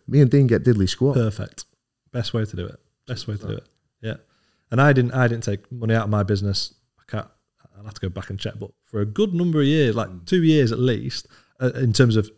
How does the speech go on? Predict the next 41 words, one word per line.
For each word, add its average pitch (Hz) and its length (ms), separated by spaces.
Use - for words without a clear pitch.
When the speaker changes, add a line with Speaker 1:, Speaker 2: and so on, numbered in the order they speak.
Speaker 2:
any 147 280
wage, 101 500
I - 40
think 208 160
it - 20
was 147 100
eighteen 170 320
months 135 180
until 120 220
I 120 40
even 113 160
took - 300
basic 127 360
wage 110 320
out. - 300
So - 160
I - 20
took, 123 180
and 123 120
then 135 80
I 131 60
started 113 220
taking 104 200
basic 110 400
wage 113 220
out, 113 120
and 110 100
then 104 220
there'd 104 140
be 107 80
some 104 180
dividends 95 640
depending 104 480
how 101 160
well 101 180
the 101 80
business 131 280
was 101 80
doing. 113 200
But 110 140
largely 123 600